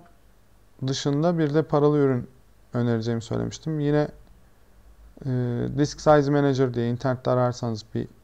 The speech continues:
e, program var. Bunun görsellerini sadece sizinle paylaşıyor olacağım. Bunun tek farkı işte bir takım grafiklere de dökebiliyor olması. Biraz daha yine görseli eğlenceli diyebilirim. Aynı şekilde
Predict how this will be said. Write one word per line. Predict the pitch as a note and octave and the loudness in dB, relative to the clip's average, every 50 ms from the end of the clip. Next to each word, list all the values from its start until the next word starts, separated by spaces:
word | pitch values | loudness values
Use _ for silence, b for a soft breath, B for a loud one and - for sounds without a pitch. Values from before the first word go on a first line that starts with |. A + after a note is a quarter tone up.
| _ _ _ - | _ _ _ -14
e, | A#2+ C3 B2 A#2 A2+ A2+ A2+ A#2 A2+ - - - - - - - | -10 -8 -6 -6 -6 -6 -6 -8 -10 -12 -18 -20 -20 -20 -16 -8
program | - B2 A#2+ A2 G#2 A#2 A2+ A2 A#2 | -2 -2 -2 0 0 0 0 0 0
var. | B2+ D#3 E3+ - - - - _ b b b b b b b b b b b b b _ _ _ _ _ _ - | -2 -4 -4 -6 -12 -20 -20 _ b b b b b b b b b b b b b _ _ _ _ _ _ -2
Bunun | D3+ D#3 D#3+ D#3+ D#3 | 0 0 2 2 4
görsellerini | D3+ D3 D3 D3 - D3+ D3 D3 D3 D3 D3+ | 4 4 4 4 2 2 4 4 4 2 0
sadece | D3 - C3+ A#2+ A#2 A#2 | 0 0 0 0 0 -2
sizinle | A2 - - A#2 | -6 -6 -8 -8
paylaşıyor | A2 - A#2 A#2 A2 G#2+ B2 | -4 -4 -4 -4 -4 -4 -4
olacağım. | A#2+ A#2+ D#3+ E3 D#3+ | -2 -2 -2 -2 -2
Bunun | D#3+ E3 E3+ D#3+ | -2 -2 -4 -4
tek | E3 - E3+ D3+ | -2 -2 -4 -2
farkı | - - C3 B2 A#2 - - - F3+ F3+ - - b b b b b b b b b - | 0 2 2 2 2 0 0 -2 -2 -2 -2 -8 b b b b b b b b b -20
işte | - - - D3 C3+ | -12 -6 -6 -4 -2
bir | D3+ | 2
takım | - D3+ - - D#3+ D3+ - - _ _ - - | 2 2 2 2 -2 -6 -6 -14 _ _ -18 -10
grafiklere | - A#2+ C3+ C#3+ C#3+ C3+ - - - D3 C#3+ D3 C#3+ | -2 2 4 4 4 4 0 -2 2 4 4 6 4
de | C3+ B2+ A#2+ | 4 2 0
dökebiliyor | A#2+ A#2 A2+ - B2 A2+ A2+ A2 A2+ A2 | 0 -2 -2 -2 -2 -2 0 -2 -2 -2
olması. | A2 G#2+ G#2+ G#2+ A2 - - - D#3 D3 | -2 -2 -2 -4 -6 -8 -6 -4 -2 0
Biraz | C#3 C3 B2+ A#2+ A#2+ | 2 2 2 2 2
daha | C3 B2+ B2 | 2 2 2
yine | B2 A#2+ A2+ | 2 0 -2
görseli | A2 A2+ A#2 A2+ A2 A2 - A#2+ A2+ A2 A2+ - - _ _ _ _ _ _ _ _ _ _ _ _ _ - - | -2 -2 -2 -2 -2 -4 -4 -4 -2 -4 -4 -6 -12 _ _ _ _ _ _ _ _ _ _ _ _ _ -4 0
eğlenceli | A#2+ A#2+ A#2+ A#2 A#2 A#2 A2+ A2 A2+ A2 A2 | 0 2 2 2 2 0 2 0 0 0 0
diyebilirim. | G#2+ A2 G#2+ G#2 G#2+ A#2 B2+ D#3 E3+ E3 D3+ | -2 -4 -4 -4 -4 -4 -4 -4 -6 -6 -4
Aynı | C#3+ C#3+ C#3 | -2 -2 -2
şekilde | C3 - B2+ - - C3+ C#3 C#3 | -2 -4 -8 -6 -2 -2 -2 -2